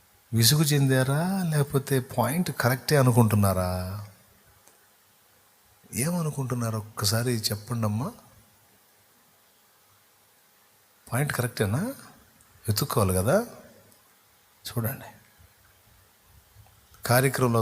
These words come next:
తరువాయి భాగం ఈసారి ఎప్పుడుందో చెప్తాను. వదిలిపెట్టను, చెప్తా, మొత్తం చెప్తా, ఏమేమి కనిపెట్టాలో చెప్తా.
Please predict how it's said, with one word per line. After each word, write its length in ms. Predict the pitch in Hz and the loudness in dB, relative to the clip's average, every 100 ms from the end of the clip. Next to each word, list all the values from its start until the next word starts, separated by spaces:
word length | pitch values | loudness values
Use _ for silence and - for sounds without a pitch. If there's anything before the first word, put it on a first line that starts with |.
| 107 | 2
తరువాయి 300 | 117 135 123 | 2 4 4
భాగం 360 | 107 104 101 95 98 - 113 | 4 2 2 -2 -6 -4 2
ఈసారి 280 | 104 113 110 | 4 4 2
ఎప్పుడుందో 300 | 98 95 90 | -2 -4 -4
చెప్తాను. 400 | 92 - - - - - _ _ _ _ _ _ _ _ _ _ _ - _ - 113 | -4 -4 -8 -10 -18 -20 _ _ _ _ _ _ _ _ _ _ _ -20 _ -4 4
వదిలిపెట్టను, 460 | 139 165 160 107 107 | 6 6 4 6 6
చెప్తా, 200 | 143 - | 6 4
మొత్తం 380 | 107 113 113 - | 4 4 2 0
చెప్తా, 240 | 98 85 - | 0 0 2
ఏమేమి 380 | 110 131 135 131 | 6 6 6 4
కనిపెట్టాలో 600 | 117 113 107 104 98 92 | 2 4 4 6 6 6
చెప్తా. 320 | 80 - - | 2 -2 -6